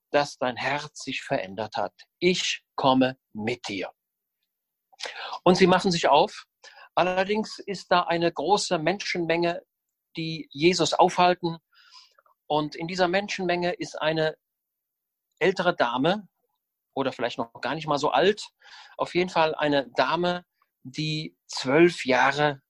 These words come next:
am Blutfluss gelitten hat. Und Jesus lässt sich jetzt aufhalten.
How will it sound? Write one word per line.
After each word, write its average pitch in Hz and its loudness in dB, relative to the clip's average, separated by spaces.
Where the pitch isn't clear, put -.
am 135 -2
Blutfluss - -2
gelitten 139 4
hat. - -2
Und 135 0
Jesus 185 0
lässt 143 -2
sich 143 -4
jetzt - -4
aufhalten. - 0